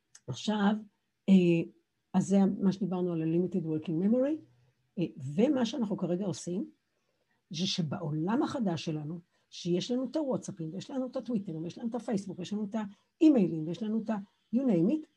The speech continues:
אנחנו בעצם חלקנו כל הזמן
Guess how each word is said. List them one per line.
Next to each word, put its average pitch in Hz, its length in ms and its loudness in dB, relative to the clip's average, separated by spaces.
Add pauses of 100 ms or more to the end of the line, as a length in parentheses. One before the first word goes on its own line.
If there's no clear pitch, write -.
(360)
אנחנו 202 240 2
בעצם 226 640 -2
חלקנו 202 880 2 (300)
כל 269 280 0
הזמן 220 420 2